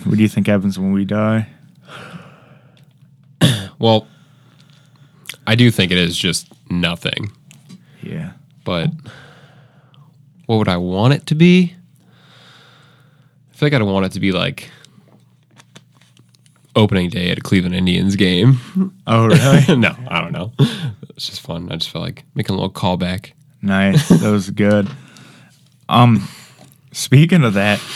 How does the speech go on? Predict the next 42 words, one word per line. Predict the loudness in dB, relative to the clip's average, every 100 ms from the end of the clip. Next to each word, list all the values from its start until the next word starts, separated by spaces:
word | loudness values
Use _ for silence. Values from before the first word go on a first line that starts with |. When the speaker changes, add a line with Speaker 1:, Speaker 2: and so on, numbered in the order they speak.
| -16 -2
Speaker 1:
I | 2
think | 4 4
the | 4
most | 4 4
ironic | 2 2 4 4 2 -2
thing | -2 2 2 2 -2
about | 0 0 2
how | 0 2 2 0 -4
we're | -2 0
the | 0
Cleveland | -2 0 0 2 2
Indians, | 2 0 2 2 2 0 -2
and | 0
it's, | 0
like, | -2 -2
an |
offensive | -2 -2 -2 -2 -2 -6 -4
name, | -2 -2 -2 -2 -4 -8 -20 -20 _ _ -4
is | -2 -2 -2
that | 2 4 4 2 -4 _ -20 _ _ _ _ -8
<laughs> | -8 -10 -16 -12
the | -2
stadium | 0 0 2 4 4 4 4 2 -2
is | -6
called | 0 0 0
Progressive | -2 -2 -2 -2 -4
Field. | -4 -4 -2 -4 -8 0
Speaker 2:
<laughs> |
That | 2 4 2 2 2 2 0 2 2
is | 2 -2
funny. | -4 -6 -6 -10 -8 -4 -4 -4 2
Speaker 1:
I |
don't | 4
know | 4
Speaker 2:
That's | 2 0
Speaker 1:
if |
I | -2
Speaker 2:
some | 0 0
solid | 2 2 2 0
irony | -2 -2 -4 -4
right | -6 -6
there. | -6 -6